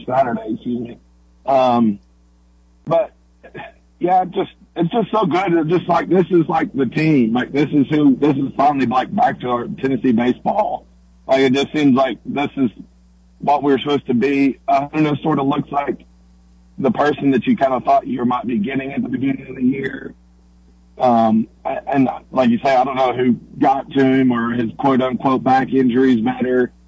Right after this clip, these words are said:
Uh, whatever it is, if he can keep playing like that, that's gonna be a huge, uh, boost, especially at, at, at shortstop at such a pivotal position in the field.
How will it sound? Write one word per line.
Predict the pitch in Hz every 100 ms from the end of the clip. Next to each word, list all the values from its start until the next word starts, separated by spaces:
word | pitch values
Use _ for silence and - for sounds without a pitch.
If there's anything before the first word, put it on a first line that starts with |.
| _ _ _ -
Uh, | 131 127 120 120
whatever | - 135 151 147 131 131
it | 123
is, | 135 131 120 110
if | 123 -
he | 123
can | 123 120
keep | 135
playing | - 135 127
like | 120 117 -
that, | 127 123 107
that's | 123 -
gonna | 127 120
be | 117 117
a |
huge, | 101 - 127 110 - - -
uh, | - 107
boost, | 113 127 113 -
especially | - 127 - 120 120
at, | 127 123 - _ -
at, | 123 123 - _ _ _ _ -
at | 127 -
shortstop | - 139 - - - -
at | - -
such | 135 -
a |
pivotal | 110 127 117 117
position | 107 107 123 127 123 117
in |
the | 113
field. | - 131 127 117 107